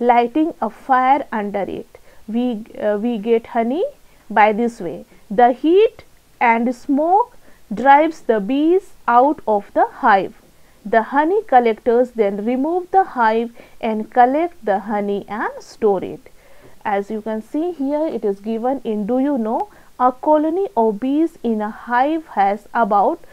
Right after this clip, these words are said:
fifty thousand to eighty thousand workers bee.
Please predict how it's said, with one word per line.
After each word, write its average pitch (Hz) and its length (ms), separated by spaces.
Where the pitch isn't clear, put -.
fifty 330 520
thousand 262 800
to 254 240
eighty 254 380
thousand 254 640
workers 214 600
bee. 262 380